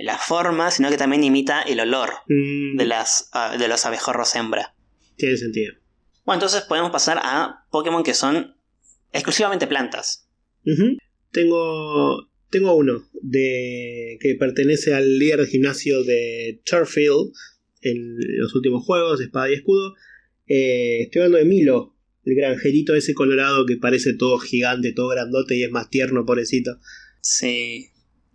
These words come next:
Speaker 1: lo requiero a Milo.
Speaker 2: <laughs> ¿Quién no quiere a Milo? Y a Nessa. Ah, otra vez el mismo chiste. No. <laughs> Eh, <laughs> no, Milo es un genio.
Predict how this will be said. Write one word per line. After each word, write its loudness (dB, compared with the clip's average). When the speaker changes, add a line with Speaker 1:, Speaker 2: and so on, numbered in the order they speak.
Speaker 1:
lo -2
requiero -2
a -6
Milo. -8
Speaker 2:
<laughs> 0
¿Quién 2
no 0
quiere 0
a -2
Milo? -2
Y -2
a 0
Nessa. -2
Ah, 0
otra 0
vez 0
el 2
mismo 0
chiste. -2
No. 0
<laughs> 0
Eh, -2
<laughs> -4
no, 0
Milo 4
es 0
un 2
genio. 0